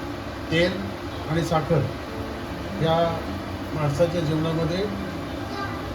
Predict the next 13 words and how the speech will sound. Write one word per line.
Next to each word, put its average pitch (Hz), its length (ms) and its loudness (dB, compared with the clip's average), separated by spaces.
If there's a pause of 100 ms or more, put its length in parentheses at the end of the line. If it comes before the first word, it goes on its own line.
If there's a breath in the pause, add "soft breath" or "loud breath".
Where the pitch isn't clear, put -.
(140)
हानिकारक 175 380 6
असतात. 156 300 4
त्यामुळं 170 400 2 (500)
मिठाचा, 156 460 4
तेलाचा 160 640 4
आणि, 156 140 2 (1300)
अ, 147 580 2 (1500)
ह्याचा 139 220 2 (760)
वापर 147 380 4
कमी 156 120 4
करावा. 117 380 0 (3000)
मीठ 170 180 4
टाकल्यानंतर 165 600 4